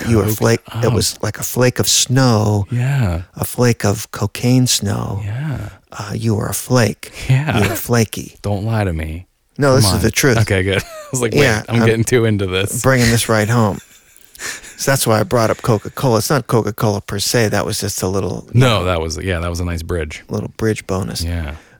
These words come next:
Speaker 1: Uh, but it came from that and
Speaker 2: Yeah.
Speaker 1: then sort of lived and homogenized itself a little bit into fifties baseball, where you could call anyone that, uh,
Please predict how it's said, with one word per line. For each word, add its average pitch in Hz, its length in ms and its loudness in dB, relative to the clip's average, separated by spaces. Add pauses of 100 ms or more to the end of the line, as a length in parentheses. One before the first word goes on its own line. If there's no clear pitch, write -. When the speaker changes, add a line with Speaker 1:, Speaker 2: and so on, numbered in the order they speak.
(140)
Speaker 1:
Uh, 98 320 -6
but 113 320 2
it - 180 -2
came 190 220 2
from 156 260 2
that 127 380 2 (100)
and - 180 4
Speaker 2:
Yeah. 190 60 6
Speaker 1:
then 113 420 4 (440)
sort 156 340 2
of 117 60 4
lived 143 540 2 (360)
and 110 180 -2
homogenized 117 840 2
itself 110 480 0
a 131 60 -2
little 120 220 2
bit 117 260 4
into 113 320 0
fifties 117 520 -2
baseball, 113 720 0
where 110 160 0
you 107 80 -2
could - 180 -8
call 107 260 0
anyone 117 420 6
that, 107 320 4 (640)
uh, 107 200 -2